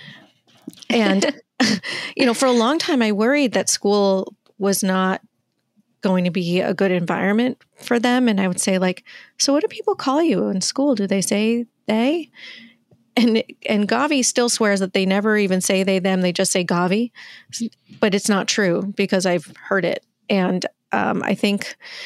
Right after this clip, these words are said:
Speaker 1: I think it's funny that they're not paying attention to, like, "Did you get it right? Did you get it right?" 'Cause that's not Gavi's agenda to catch people getting it
Speaker 2: Mm-hmm.
Speaker 1: wrong.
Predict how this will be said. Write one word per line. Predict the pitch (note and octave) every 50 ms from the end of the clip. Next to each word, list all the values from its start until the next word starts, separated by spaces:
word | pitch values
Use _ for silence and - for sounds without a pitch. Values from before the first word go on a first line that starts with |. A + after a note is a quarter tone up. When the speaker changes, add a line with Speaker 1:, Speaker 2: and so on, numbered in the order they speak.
| - -
Speaker 1:
I | - A3+
think | G3+ A#3+ G#3+
it's | A3 - -
funny | G#3+ G#3 G3+ G3
that | F3 F#3 F#3+ D#3+ - - _ _
they're | - G3 F#3
not | F3+ F3+ F#3 - -
paying | F#3 G3+ F3+ F3+
attention | F#3 - - F3+ F3 - G#3+ - G#3+ A3 G3+
to, | - A3 F#3+ F3+ F3 F3+
like, | E3 - - - - - - _ - -
"Did | - D#3+ -
you | F3+ D#3+
get | G3 F#3
it | F#3+ F#3+
right? | G#3+ A3+ - -
Did | - F3+ D3+
you | E3+ E3
get | G3 G3 F#3+
it | G3 -
right?" | - G#3 A3 A3+ - _ _ _
'Cause | - G#3+ F#3+
that's | G#3 G3 -
not | - G3 F#3 F#3 - - - - - -
Gavi's | - G3+ F3+ F#3 F3+ G3+ F#3+
agenda | G#3+ F3+ G#3 G#3 G#3 A3 A#3+ B3+ B3+
to | - A3
catch | - - F#3 F3+ - -
people | - G3+ G3 - A3 A3+ A#3+ - - - - - - - - - - _ _ _
getting | - G3 D#3+ -
it | E3 D3+
Speaker 2:
Mm-hmm. | F3 F#3+
Speaker 1:
wrong. | F#3 F#3 F#3+ G#3 A#3+ A#3+